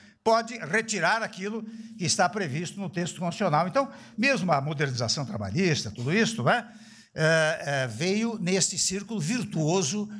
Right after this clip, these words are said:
que eu estou, ah, indicando, né? Então, eu quero realmente cumprimentar os membros do meu governo, quero cumprimentar mais uma vez o Nelson Antônio de Souza,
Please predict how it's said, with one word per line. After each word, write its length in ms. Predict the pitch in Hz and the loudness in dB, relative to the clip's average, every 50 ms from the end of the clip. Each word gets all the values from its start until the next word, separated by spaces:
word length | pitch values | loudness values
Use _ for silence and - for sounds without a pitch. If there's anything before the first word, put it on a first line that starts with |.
| - - - - | -14 -16 -14 -4
que 80 | - 160 | 0 0
eu 140 | 170 175 | 2 2
estou, 680 | 175 151 - - - 143 156 165 180 185 208 208 - - - - _ _ _ _ - - | 2 0 0 0 2 2 4 4 4 2 0 -2 -8 -14 -20 -20 _ _ _ _ -4 -4
ah, 300 | 143 135 135 131 147 147 | -2 -2 0 0 0 0
indicando, 680 | 160 180 160 185 - 214 - 135 135 117 95 87 104 | -4 -4 -4 -4 -4 -2 0 0 0 0 -2 -4 -4
né? 160 | 117 151 180 | -2 -2 -2
Então, 460 | 190 185 - 233 240 220 185 127 - - - - - - | -2 0 2 4 4 4 2 0 -2 -6 -10 -12 -8 -4
eu 140 | - 156 151 | -2 -2 0
quero 500 | - 156 151 147 143 135 113 98 90 - - - - - - | 2 2 4 4 4 2 -2 -4 -8 -12 -16 -20 -20 -20 -6
realmente 440 | - - 165 165 151 151 165 156 - | -2 0 2 2 2 0 -2 -4 -6
cumprimentar 960 | - 190 170 143 - 143 131 139 113 98 - - 139 156 151 156 147 - - - _ _ _ _ _ - | -6 -6 -4 -2 -2 0 0 0 0 0 0 2 2 2 2 0 -2 -8 -18 -20 _ _ _ _ _ -6
os 160 | - 117 101 | -4 -4 0
membros 340 | 104 135 156 151 120 120 110 | 4 4 4 4 4 0 -2
do 80 | 113 107 | -2 -2
meu 140 | 113 120 107 | -2 -2 -2
governo, 600 | 101 95 104 143 165 175 170 170 170 170 156 - - - - - - - _ | -2 -2 0 2 4 4 2 0 -4 -8 -10 -12 -14 -20 -20 -20 -20 -20 _
quero 240 | - 139 139 - 123 | 0 2 2 2 0
cumprimentar 640 | 120 127 120 107 120 117 120 113 113 117 127 120 | -2 -2 -2 -2 0 0 0 0 2 2 0 2
mais 240 | 117 123 135 117 110 | 2 2 0 0 -2
uma 100 | 110 110 | -4 -4
vez 140 | 113 120 113 | -4 -4 -4
o 60 | 101 | -2
Nelson 300 | 107 127 123 110 - 113 | 0 0 0 0 -2 -4
Antônio 240 | 104 - 117 110 95 | -4 -2 -2 -2 -2
de 100 | - - | -2 -4
Souza, 720 | - - 156 170 175 170 165 147 120 147 165 147 135 - | -2 0 2 4 4 4 4 4 4 2 2 2 0 -4